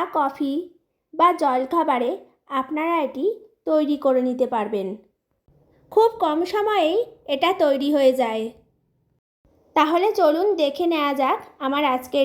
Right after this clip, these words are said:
রেসিপি। এই রেসিপিটির জন্য প্রয়োজন কিছু আতপ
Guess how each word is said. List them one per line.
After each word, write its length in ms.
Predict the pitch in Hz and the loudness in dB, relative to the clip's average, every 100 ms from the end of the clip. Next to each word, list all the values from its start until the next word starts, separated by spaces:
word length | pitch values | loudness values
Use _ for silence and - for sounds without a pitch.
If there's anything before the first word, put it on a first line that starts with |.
| 269 | 2
রেসিপি। 440 | 254 262 247 220 208 _ _ _ _ _ _ _ _ _ | 2 -2 -4 -6 -8 _ _ _ _ _ _ _ _ _
এই 200 | - 339 403 | 4 6 4
রেসিপিটির 580 | 320 320 381 403 453 453 453 | 2 0 0 0 2 2 2
জন্য 200 | 415 302 294 359 - _ - | 2 2 0 -4 -12 _ -2
প্রয়োজন 540 | 339 349 392 381 311 440 466 _ _ _ - | 2 4 4 2 2 0 -6 _ _ _ -8
কিছু 320 | 339 339 - 427 - 277 | -6 -2 0 0 0 -4
আতপ 260 | 254 320 | -2 -2